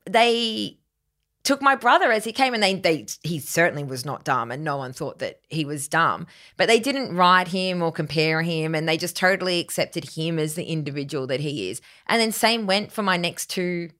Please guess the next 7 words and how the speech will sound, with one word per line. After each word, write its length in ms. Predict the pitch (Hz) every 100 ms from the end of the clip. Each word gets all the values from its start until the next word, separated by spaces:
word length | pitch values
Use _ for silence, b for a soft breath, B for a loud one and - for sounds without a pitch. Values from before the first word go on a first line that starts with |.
| _
sisters. 580 | - 190 - 214 330 - B B _
And 280 | 190 175 147
that 280 | 196 226 -
is 160 | 170 160
my 120 | 151
guiding 600 | 139 143 139 135 98 - -
principle 680 | 151 139 139 117 98 71